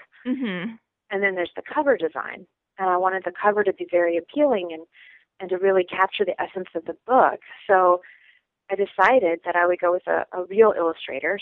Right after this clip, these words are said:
Speaker 2: so to speak, <laughs> a professional. And, um, and I, the way that I met Mary, Mary Erickson Washam, who's my illustrator,
Speaker 1: Mm-hmm.
Speaker 2: was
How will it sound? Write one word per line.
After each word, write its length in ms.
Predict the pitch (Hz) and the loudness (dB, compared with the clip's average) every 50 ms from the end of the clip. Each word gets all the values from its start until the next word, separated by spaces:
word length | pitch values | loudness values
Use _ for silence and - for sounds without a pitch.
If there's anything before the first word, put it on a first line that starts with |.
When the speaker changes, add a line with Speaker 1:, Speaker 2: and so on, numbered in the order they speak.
| - | -8
Speaker 2:
so 60 | - 160 | -10 -10
to 80 | 156 - _ | -10 -10 _
speak, 220 | _ 165 196 - - | _ -10 -10 -8 -8
<laughs> 640 | - - 240 - 302 302 269 247 - - 302 320 214 | -6 -6 -4 0 0 0 0 0 -4 -6 -8 -8 -8
a 40 | 262 | -8
professional. 720 | 247 220 - - 254 285 - - 220 170 151 196 247 233 _ - - 262 254 220 _ _ _ _ | -12 -12 0 0 0 0 2 -2 -2 2 4 4 4 4 _ -16 -18 -18 -18 -18 _ _ _ _
And, 480 | 214 196 190 185 185 180 180 180 180 185 | -6 -4 -2 0 0 -2 -4 -6 -6 -4
um, 600 | 175 165 165 170 170 170 165 165 165 175 196 _ _ _ _ _ _ 190 | -2 -2 -2 -4 -6 -10 -14 -16 -18 -20 -20 _ _ _ _ _ _ -12
and 120 | 180 180 | -6 -4
I, 180 | 180 175 180 180 _ | -4 -4 -4 -4 _
the 80 | 190 180 | -4 0
way 220 | 180 190 196 208 202 | 2 2 2 2 2
that 100 | 196 180 | 0 -2
I 100 | 180 175 | -2 -4
met 280 | 180 175 170 165 - | -4 -4 -4 -4 -6
Mary, 680 | - 190 226 302 320 240 175 151 147 151 180 214 226 _ - | -6 -4 -2 -2 -2 -2 -4 -4 -8 -10 -10 -12 -16 _ -6
Mary 220 | 190 180 180 - | -4 -4 -4 -2
Erickson 340 | - 180 175 - - - 180 170 | -2 -4 -4 -6 -8 -12 -10 -10
Washam, 580 | 165 170 196 214 - - 170 156 151 196 208 - | -8 -8 -8 -8 -10 -12 -12 -14 -14 -14 -16 -12
who's 120 | - 190 - | -14 -14 -8
my 140 | - 160 120 | -6 -4 -4
illustrator, 640 | 85 87 185 - - - 160 147 - 143 147 190 _ _ _ - - - - | -2 -4 -4 -6 -4 -4 -4 -4 -4 -6 -8 -8 _ _ _ -20 -20 -16 -16
Speaker 1:
Mm-hmm. 160 | 226 - 202 | -16 -16 -2
Speaker 2:
was 260 | - 190 175 175 180 | 0 4 4 4 2